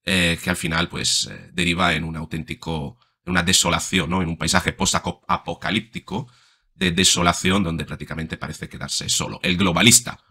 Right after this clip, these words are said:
es la, em, pieza final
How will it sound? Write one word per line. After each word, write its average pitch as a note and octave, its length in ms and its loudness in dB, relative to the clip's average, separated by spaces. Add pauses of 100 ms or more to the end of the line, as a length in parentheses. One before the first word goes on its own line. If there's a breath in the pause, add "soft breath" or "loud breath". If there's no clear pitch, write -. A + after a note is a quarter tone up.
(200)
es - 400 -2 (180)
la, E2 440 0 (480)
em, D2+ 540 -2
pieza - 300 2
final - 560 2